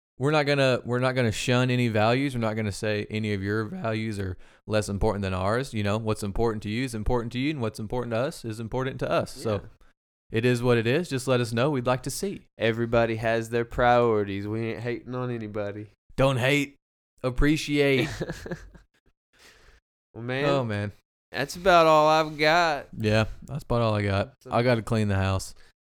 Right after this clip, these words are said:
Speaker 2: You got somebody coming over?
Speaker 1: Yeah, for dinner. My cousin and his wife.
Speaker 2: You gotta clean the house.
Speaker 1: I gotta clean the house.
Speaker 2: Well, it's a, it's a wreck. I walked in the kitchen earlier. And <laughs>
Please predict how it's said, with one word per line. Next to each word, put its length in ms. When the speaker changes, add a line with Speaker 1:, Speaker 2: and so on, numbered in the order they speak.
Speaker 2:
You 120
got 180
somebody 400
coming 300
over? 420
Speaker 1:
Yeah, 300
for 100
dinner. 280
My 140
cousin 360
and 120
his 180
wife. 160
Speaker 2:
You 60
gotta 100
clean 380
the 100
house. 460
Speaker 1:
I 60
gotta 120
clean 280
the 100
house. 260
Speaker 2:
Well, 80
it's 140
a, 160
it's 180
a 80
wreck. 460
I 80
walked 260
in 80
the 100
kitchen 440
earlier. 320
And 80
<laughs> 200